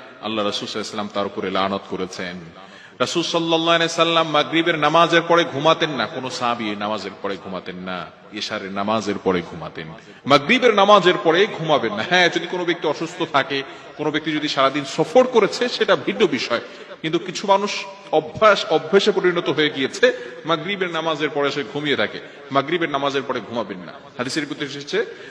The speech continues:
মাগরিবের নামাজের পরে ঘুমানো, এটা সাহাবায়ে কেরাম করতেন না। সা-, নবীজি সাল্লাল্লাহু আলাইহি ওয়াসাল্লাম মাগরিবের নামাজের পরে ঘুমাতেন না। হ্যাঁ, তিনি তাড়াতাড়ি এশার নামাজ পড়ে তাড়াতাড়ি ঘুমিয়ে যেতেন।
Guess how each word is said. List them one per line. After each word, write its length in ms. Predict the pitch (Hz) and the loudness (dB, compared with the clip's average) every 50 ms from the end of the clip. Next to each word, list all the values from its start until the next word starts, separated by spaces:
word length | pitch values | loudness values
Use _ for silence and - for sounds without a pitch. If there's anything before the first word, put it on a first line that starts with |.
| - - | -14 -2
মাগরিবের 540 | 131 139 135 131 131 185 208 208 190 185 165 | 0 2 2 2 0 -4 -4 -2 -2 0 0
নামাজের 420 | 156 147 147 156 156 151 156 156 139 - | 0 2 2 2 2 2 2 0 0 2
পরে 200 | 143 143 147 151 | 0 0 0 0
ঘুমানো, 420 | 147 131 135 147 147 156 165 180 | -4 -6 -4 -2 -2 -2 -2 -2
এটা 140 | 170 151 147 | -4 -6 -6
সাহাবায়ে 380 | - - 151 143 147 151 147 147 | -4 -2 -2 0 2 2 0 0
কেরাম 260 | 160 156 156 151 143 - | 0 0 0 -2 -2 -4
করতেন 280 | 147 143 - - 135 | -4 -4 -2 -4 -4
না। 100 | 131 120 | -2 -4
সা-, 160 | 117 - - | -4 -4 -2
নবীজি 760 | 135 131 - - - - - - - 123 127 139 156 170 196 | -2 -2 -2 -4 -10 -14 -16 -12 -4 -2 -2 0 0 0 0
সাল্লাল্লাহু 0 | |
আলাইহি 120 | 180 - 185 | 2 4 4
ওয়াসাল্লাম 420 | 170 165 - 180 165 165 160 151 | 4 4 2 2 2 2 2 2
মাগরিবের 320 | 143 139 139 147 151 151 | 0 0 0 -2 -2 0
নামাজের 240 | 143 139 143 143 135 | 0 0 2 2 0
পরে 140 | 123 131 123 101 - | -2 -2 -4 -6 -4
ঘুমাতেন 280 | 117 120 113 - 104 | -2 -2 -2 -2 -4
না। 120 | 98 92 92 | -8 -6 -4
হ্যাঁ, 200 | 113 123 113 104 - | -4 -4 -4 -4 -6
তিনি 160 | 135 135 139 131 - | -8 -10 -6 -2 0
তাড়াতাড়ি 380 | 139 139 139 139 147 139 120 | 2 4 4 2 2 -2 -2
এশার 300 | 110 127 - - 180 180 | -4 -4 -2 0 0 0
নামাজ 380 | 175 170 165 180 196 196 - - - | 2 4 6 6 6 6 4 0 2
পড়ে 240 | - 220 214 240 262 | 6 6 8 8 6
তাড়াতাড়ি 420 | - - 170 151 143 - 139 135 123 | 6 4 4 4 4 4 0 -2 -4
ঘুমিয়ে 300 | 101 - 107 104 101 90 | -6 -8 -8 -8 -8 -6
যেতেন। 280 | 82 95 - 78 - | -6 -8 -8 -10 -12